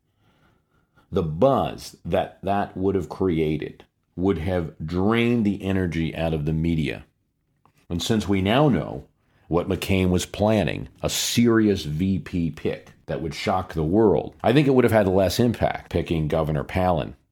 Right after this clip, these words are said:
or even picking Joe Lieberman if Barack Obama had announced Hillary Clinton. "Well, good for Joe," McCain said to his aides, "but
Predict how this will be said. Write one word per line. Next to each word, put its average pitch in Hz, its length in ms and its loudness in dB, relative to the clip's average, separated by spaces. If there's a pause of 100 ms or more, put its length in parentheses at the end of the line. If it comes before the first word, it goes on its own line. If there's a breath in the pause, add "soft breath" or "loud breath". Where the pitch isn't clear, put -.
(160)
or 78 200 0
even 90 300 0
picking 92 360 2
Joe 90 200 6
Lieberman 85 540 2 (180)
if 80 200 -6
Barack 82 320 4
Obama 78 480 0
had 78 120 -2
announced 65 640 -6 (160)
Hillary 62 320 -8
Clinton. - 460 -10 (1200 loud breath)
"Well, 135 260 6
good 135 260 4
for 135 160 4
Joe," 85 480 2 (100)
McCain 78 380 -4
said 76 260 -2
to 76 120 -2
his 69 140 -2
aides, 69 360 -2
"but 78 280 -6